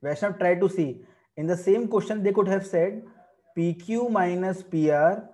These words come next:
is equal to minus two centimeter." Book gave us this thing. Book gave us this thing.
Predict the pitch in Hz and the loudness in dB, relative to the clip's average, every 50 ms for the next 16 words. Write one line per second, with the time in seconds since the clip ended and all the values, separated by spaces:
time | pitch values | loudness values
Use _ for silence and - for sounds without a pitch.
0 | _ _ _ _ _ _ - 135 131 147 156 143 - - 143 139 139 - 170 208 | _ _ _ _ _ _ -12 -10 -4 -4 -4 -4 -2 -4 -4 -4 -2 -2 -4 -4
1 | 269 - - - _ _ _ _ _ - 131 135 135 135 139 151 160 160 - - | -4 -6 -14 -20 _ _ _ _ _ -8 -6 -4 -4 -2 -2 -2 -2 -2 -2 -6
2 | 143 135 135 127 123 135 123 123 113 110 110 104 98 - - _ _ _ _ _ | -6 -6 -6 -6 -6 -8 -8 -8 -8 -10 -12 -14 -14 -16 -20 _ _ _ _ _
3 | _ _ _ _ _ _ _ _ _ _ _ - 131 170 202 190 - - - - | _ _ _ _ _ _ _ _ _ _ _ -4 0 0 0 0 -2 -10 -8 -8
4 | 156 131 160 170 180 196 196 214 214 202 - 165 180 175 175 175 170 135 120 113 | -4 2 4 6 6 6 6 4 2 0 2 0 0 0 0 -4 -6 -6 -6 -8
5 | 113 113 - - _ _ _ _ _ _ _ _ _ _ _ _ _ _ _ _ | -12 -14 -18 -20 _ _ _ _ _ _ _ _ _ _ _ _ _ _ _ _
6 | _ _ _ _ _ _ _ 127 123 143 175 220 190 - - - _ _ _ _ | _ _ _ _ _ _ _ -10 -2 0 0 0 0 -6 -16 -18 _ _ _ _
7 | _ _ _ - - - _ _ _ _ _ - 127 120 139 143 147 147 147 160 | _ _ _ -20 -20 -20 _ _ _ _ _ -14 -10 -6 -2 -2 0 2 2 2
8 | 220 - - - - _ _ _ _ _ _ _ - 123 123 156 170 170 175 175 | 0 0 -4 -14 -20 _ _ _ _ _ _ _ -14 -6 -2 -2 -2 -2 -2 -6
9 | - 156 135 139 175 196 190 | -8 -8 -6 -6 -8 -10 -10